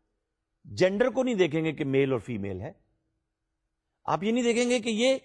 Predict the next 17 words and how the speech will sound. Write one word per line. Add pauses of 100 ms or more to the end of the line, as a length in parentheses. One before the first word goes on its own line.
(200)
شہر
کا
ہے
یا
دیہات
کا
ہے، (800)
آپ
یہ
نہیں
دیکھیں
گے
کہ
یہ
میرا
دوست
ہے،